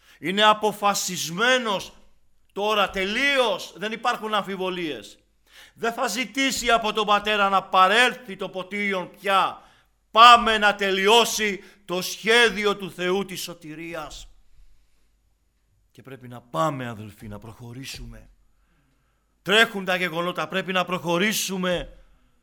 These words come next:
πνευματικά με τον Κύριο. Και αυτός ο καινούριος χρόνος που μπήκε, να έχουμε μια καλή χρονιά, δεν τα έχουμε πει, αγαπητοί αδελφοί και ευλογημένοι,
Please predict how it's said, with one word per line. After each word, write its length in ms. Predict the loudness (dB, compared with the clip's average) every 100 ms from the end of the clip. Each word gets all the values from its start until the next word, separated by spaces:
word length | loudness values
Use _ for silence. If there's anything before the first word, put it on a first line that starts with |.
| _ _
πνευματικά 1080 | -4 -2 0 0 0 0 -8 0 6 8
με 140 | 6 2
τον 220 | -2 -4
Κύριο. 800 | -2 0 2 2 2 -2 -8 -20 -20 -20 -20 _ _ _ _ _ _ _ _ _ _ _ _
Και 80 | -18
αυτός 240 | -12 -12
ο 40 |
καινούριος 680 | -6 -4 -4 -2 -2 -4 -8 _
χρόνος 560 | -4 2 4 4 2 -4
που 120 | -4
μπήκε, 560 | 0 0 0 -2 -4 -14 _ _ _ _ _ _ _ _ _ _ _ _ _ _ _
να 100 | -10
έχουμε 300 | -10 -8 -10
μια 160 | -8 -6
καλή 320 | 0 0 0
χρονιά, 420 | -2 -2 2 2
δεν 140 | 2 -2
τα 80 |
έχουμε 320 | -4 -4 -10 -8
πει, 180 | -6
αγαπητοί 420 | -6 -6 -12 -10 -8
αδελφοί 340 | -6 -4 -4
και 100 | -6
ευλογημένοι, 720 | -8 -6 -6 -2 -2 -2 -8